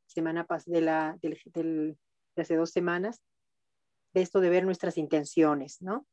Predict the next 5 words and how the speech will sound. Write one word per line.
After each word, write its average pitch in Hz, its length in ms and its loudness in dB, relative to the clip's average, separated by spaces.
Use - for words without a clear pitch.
Y 165 720 4
ha - 160 0
sido 233 280 4
muy, 226 600 -2
muy, 208 720 0